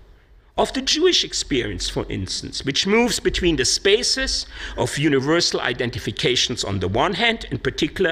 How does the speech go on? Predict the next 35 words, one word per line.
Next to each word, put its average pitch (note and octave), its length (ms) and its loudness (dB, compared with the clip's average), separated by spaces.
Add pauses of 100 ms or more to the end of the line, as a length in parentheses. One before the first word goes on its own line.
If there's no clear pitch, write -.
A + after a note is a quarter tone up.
attachments G#2+ 800 -4
on G#2+ 140 -2
the B2+ 140 0
other. C#3+ 320 0 (920)
In A3+ 100 4
addition, - 540 2 (580)
the C#3 80 -2
universalist G3 960 2
narrative A#3+ 640 0
does D3 180 -2
not F3+ 160 2
leave G3+ 200 -2
any E3+ 200 -2
space - 360 -6
for C3+ 120 -4
conflicts - 880 -8 (420)
and C#3 180 0
irreconcilable E3 1160 2
differences B2 760 -4
in D3 160 -2
the C#3+ 120 -2
interplay D#3 580 -2
between A2+ 420 -2
memory F3+ 480 2
and G#2+ 100 -4
identity, C#3 680 -2 (440)
which C#3+ 260 0
lies C#3+ 340 2
at - 140 -10
the A2+ 80 -4
heart B2+ 420 0
of A2 140 -8
the A2+ 80 -4
European G#2+ 580 -2
project A2+ 640 -6